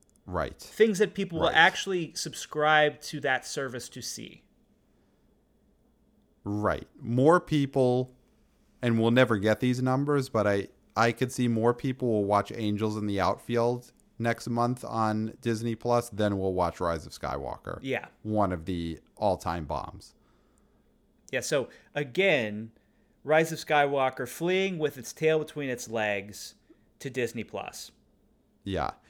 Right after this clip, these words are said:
Speaker 1: So is there anything else on this King of Staten Island change? It's a movie, I guess that this is the format it's gonna sink in.
Speaker 2: I feel like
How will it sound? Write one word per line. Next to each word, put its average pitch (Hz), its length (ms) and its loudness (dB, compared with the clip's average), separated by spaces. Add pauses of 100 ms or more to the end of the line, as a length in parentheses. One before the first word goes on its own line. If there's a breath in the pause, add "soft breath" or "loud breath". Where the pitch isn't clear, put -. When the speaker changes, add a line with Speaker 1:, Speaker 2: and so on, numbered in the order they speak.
Speaker 1:
So 147 180 6
is 139 80 6
there 143 160 4
anything 160 480 4
else 127 220 4
on 120 160 2
this 110 120 -2
King 117 320 -4
of 113 120 -2
Staten 107 380 0
Island 107 400 2
change? 113 520 0 (260 loud breath)
It's 110 160 -4
a 113 60 0
movie, 117 500 4
I 107 100 4
guess 113 260 0
that 110 380 2 (1000)
this 117 200 2
is 113 120 0
the 117 100 4
format 107 560 4
it's 95 160 0
gonna 95 220 -4
sink 82 340 -6
in. 64 240 -8
Speaker 2:
I 185 280 4
feel 196 280 -6
like 143 480 -2